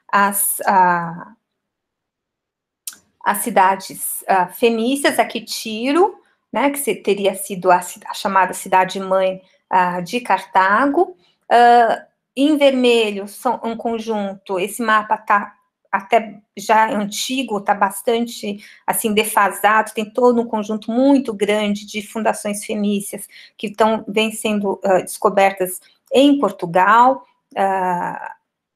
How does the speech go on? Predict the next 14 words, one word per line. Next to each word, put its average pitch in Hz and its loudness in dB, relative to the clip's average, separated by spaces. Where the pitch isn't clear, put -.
aqui, 185 -4
né, 220 0
o 240 -4
que - -10
seria 185 -2
a 180 -2
Espanha, 262 6
aqui 254 -10
o 220 -6
norte 202 -6
da 180 0
África, 240 0
o 190 -8
Marrocos. 277 4